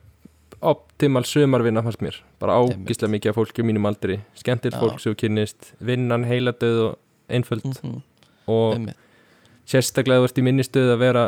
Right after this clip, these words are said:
Speaker 1: í þessu lifeguard dæmi, sko. Þá ertu bara
Speaker 2: Mhm.
Speaker 1: eitthvað, þú ert bara út í sólinni og, og, og í vatninu.
Speaker 2: Mhm.
Speaker 1: Þannig ég mæli með því,
Speaker 2: Einmitt.
Speaker 1: ef ykkur kemst í það, þá er þetta optimal sumarvinna, en
Speaker 2: Já.
Speaker 1: myndi ekki mæla með það festast þarna yfir veturinn, sko.
Speaker 2: Nei,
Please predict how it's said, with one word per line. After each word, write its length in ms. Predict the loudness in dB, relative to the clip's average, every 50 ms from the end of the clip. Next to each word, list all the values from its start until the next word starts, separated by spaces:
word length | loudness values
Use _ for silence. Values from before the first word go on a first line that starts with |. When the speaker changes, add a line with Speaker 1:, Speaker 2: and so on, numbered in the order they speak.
| 0 -2
Speaker 1:
í 80 | -2 -2
þessu 160 | -2 0 0
lifeguard 460 | 2 2 0 0 -2 -4 -4 -2 -2
dæmi, 220 | 0 0 0 0 -2
sko. 160 | -4 -8 -12 -12 -8
Þá 80 | -2 0 0 0 0
ertu 160 | -2 -4 -4
bara 160 | -2 -2 -2
Speaker 2:
Mhm. 60 | 0 0
Speaker 1:
eitthvað, 220 | 0 -2 -2 -2 -2
þú 80 | -2
ert 140 | -2 -2 -2
bara 140 | -2 0 0
út 120 | 0 -2
í 80 | -2 0
sólinni 540 | 2 2 4 4 4 2 2 2 0 0 0
og, 220 | 0 -2 -2 -4 -6 -6
og, 260 | -4 -4 -2 -4 -4 -8 _ _ _ _ -4
og 120 | -2 -2 0
í 80 | 0
vatninu. 380 | 0 0 -2 -2 -4 -4 -4 -6 _ _ _ _ _ -20 -20 -20 -18 -12
Speaker 2:
Mhm. 380 | -10 -10 -10 -10 -10 -12 -12 -14 -16 _ _ _ _ _ _ _ _ _ _ 0
Speaker 1:
Þannig 120 | 2 4
ég 60 | 6
mæli 180 | 6 6 6 6
með 100 | 6 6 6
því, 60 | 4
Speaker 2:
Einmitt. 200 | 4 2 0 0
Speaker 1:
ef 180 | 0 2 2 2
ykkur 80 | 0 0
kemst 220 | 0 0 0 2 0
í 80 | 0
það, 260 | 2 4 4 4 4 2 -2 -4
þá 40 | 0 2
er 100 | 2 2 4
þetta 200 | 4 4 4 4
optimal 360 | 2 0 -2 -2 0 0 0
sumarvinna, 560 | 0 0 0 2 4 4 4 4 4 2 2 2 0 -2 -6 -4
en 240 | -4 -2 -2 -2 -4
Speaker 2:
Já. 180 | -6 -6 -4 -2
Speaker 1:
myndi 240 | -2 -2 0 0 -2 -2
ekki 160 | 0 0 0
mæla 240 | 2 2 2 2 2
með 160 | 2 2 4
það 80 | 4 2
festast 240 | 2 2 0 -2
þarna 240 | -2 0 0 0 0 2
yfir 160 | 2 2 2
veturinn, 320 | 2 0 0 -2 -4 -4
sko. 160 | -6 -10 -14 -16 -18 -20 -20 -20 -20 -20 -20 _ -8
Speaker 2:
Nei, 160 | -6 -6 -6